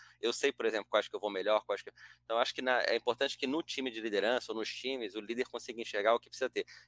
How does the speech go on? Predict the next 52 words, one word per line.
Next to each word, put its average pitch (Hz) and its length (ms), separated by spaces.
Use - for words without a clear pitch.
E 143 80
uma 165 120
das 165 100
capacidades 139 560
é 165 100
essa, 120 220
de 107 80
produzir 123 460
e 139 40
entregar 135 320
resultado, 92 540
né? 104 180
Eu 101 80
acho 104 300
que 107 280
se - 120
você 113 180
não 113 140
tem 110 140
lá 104 120
os 101 80
O 101 80
K 92 160
Rs, 95 460
como 92 220
todo 98 160
mundo 98 180
agora 92 240
tá 92 140
vidrado 92 360
muito 92 180
no 92 100
O - 40
K 82 160
R, 98 360
né? 98 140
Já 90 120
foram 98 180
outros 101 240
nomes 95 200
pra 98 160
isso, 117 260
os 98 120
objetivos 110 460
que - 60
você 104 80
tem 101 100
que 92 60
alcançar 104 460
e 98 60
acompanhar 101 640
isso, 131 340